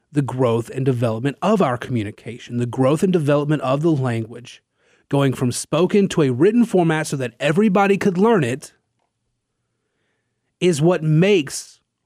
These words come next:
writing such a valuable central part to communication. And we can have an argument over book reading and essay writing,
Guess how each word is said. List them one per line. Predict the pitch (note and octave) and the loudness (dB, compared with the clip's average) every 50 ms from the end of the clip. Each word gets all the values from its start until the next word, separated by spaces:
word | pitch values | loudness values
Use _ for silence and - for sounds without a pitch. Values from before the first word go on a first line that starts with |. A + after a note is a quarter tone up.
| _ _ _ | _ _ _
writing | - C#3+ C3 B2+ C#3 B2+ B2 A#2+ A#2+ A#2 A#2+ A#2+ | -14 -10 -4 -2 -2 0 0 0 -2 -2 -4 -4
such | - - F3+ D#3+ - - | -6 -4 -4 -4 -2 -2
a | D#3+ C3+ | -4 -4
valuable | B2+ A#2+ - - - D3+ D3 D#3 D#3+ D#3 D3+ C#3 C3+ B2+ A#2 | -4 -8 -8 -6 -4 -2 0 2 2 2 2 2 2 -2 -4
central | - - - - - F3+ F#3 F#3+ F#3 - E3 D3+ C3+ | -6 -10 -10 -4 0 2 2 2 0 0 -2 -2 -2
part | A#2+ - - - C3+ A#2 - - - _ _ _ _ _ _ _ _ _ _ _ _ _ | -2 -6 -10 -4 -4 -4 -4 -6 -12 _ _ _ _ _ _ _ _ _ _ _ _ _
to | - D#3+ | -8 -8
communication. | C#3+ - D3 C3 A#2 G#2+ A2 A2+ - - D#3 C3+ B2 - - - - _ _ _ _ _ _ _ _ _ _ _ _ _ _ _ _ _ _ _ _ - | -8 -6 -4 -6 -6 -6 -8 -10 -8 -4 -4 -2 -4 -4 -8 -14 -18 _ _ _ _ _ _ _ _ _ _ _ _ _ _ _ _ _ _ _ _ -4
And | F3+ F#3 F#3+ A3+ | 0 2 4 4
we | C#4+ C#4 | 4 4
can | D4 C4+ G#3+ | 4 2 2
have | - - F3+ E3+ F3+ F#3 F3 | 2 0 -2 -2 0 0 0
an | F3+ D3 | 0 0
argument | - C3 C3 C#3 C#3 C3+ C#3+ F3 A3+ A#3 E3 - - - _ _ _ _ _ _ _ _ _ - | 0 0 0 0 0 2 2 2 4 2 2 -2 -6 -14 _ _ _ _ _ _ _ _ _ -4
over | - D3+ D#3+ D3+ C#3+ E3 | -2 0 0 2 2 0
book | D3+ B2+ A2+ C#3+ D3+ D3 - | 0 2 2 2 2 2 0
reading | D3+ D3+ D3+ D#3 D#3 D#3 D3+ | 2 2 4 4 4 4 4
and | C#3 A#2+ | 4 2
essay | - B2+ C3+ C3+ - - D#3+ D#3+ | 0 0 -2 -2 0 0 2 2
writing, | D#3+ D#3+ D#3+ D#3+ E3 F3 F3+ F#3 G3 G3 F#3+ | 4 2 2 0 0 0 0 0 0 0 -2